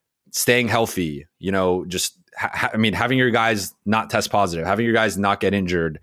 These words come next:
Um, it, it's really going to be, like, who is, is mentally resilient. Um, everyone's going to have some level of adversity, again, whether it's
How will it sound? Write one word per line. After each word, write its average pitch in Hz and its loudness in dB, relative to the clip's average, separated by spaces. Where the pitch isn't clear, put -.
Um, 92 2
it, 98 -4
it's - -4
really 139 6
going 123 4
to 110 0
be, 113 4
like, 98 2
who 135 6
is, 104 2
is 98 -2
mentally 107 2
resilient. 123 4
Um, 95 2
everyone's 117 2
going 113 2
to 107 2
have 104 0
some 113 2
level 110 4
of 101 2
adversity, 117 4
again, 95 0
whether 92 2
it's - -4